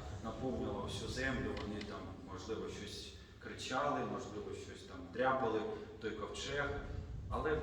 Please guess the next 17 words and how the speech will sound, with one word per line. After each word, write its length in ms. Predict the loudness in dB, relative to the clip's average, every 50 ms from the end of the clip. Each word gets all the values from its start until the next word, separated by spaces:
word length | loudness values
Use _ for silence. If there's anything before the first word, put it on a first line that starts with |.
| 2 0
все 220 | -2 0 0 0
пізно. 500 | 0 0 0 0 0 0 0 0 -2 -4 -6 -8 -10 -10 -12 -12 -14 -14 -14 -14 -14 -16 -16 -14 -16 -16 -16 -16 -18 -16 -16 -18 -16 -16 -16 -14 -14 -14 -14 -14 -16 -16 -14 -12 -12 -12 -12 -12 -12 -8 0
Треба 300 | 4 4 6 8 6 6
було 240 | 6 6 6 6
бути 300 | 6 6 4 2 2 0
всередині. 720 | 0 0 0 0 2 4 6 6 6 4 2 0 -2 -4 -6 -8 -8 -10 -12 -14 -14 -14 -14 -14 -14 -14 -14 -14 -16 -16 -16 -16 -16 -16 -16 -16 -6 -2
Так 180 | -2 0 2
от 100 | 2 0
Слово 340 | 2 2 2 4 4 4 4
Боже 280 | 4 4 4 4 4 2
і 100 | 2 2
каже, 340 | 2 2 2 2 0 -2 -2 0 2
що 220 | 4 6 6 6 4 0 -2 -4 -4 -6 -8 -12 -14 -14 -14 -14 -14 -14 -12 -12 -8 -6
Господь — 540 | -4 -4 -4 -4 -4 -2 0 0 2 2 2
це 120 | 2 2
як 260 | 4 4 4 4 4 4
фортеця. 720 | 4 4 4 4 4 4 6 6 6 4 4 2 0 -2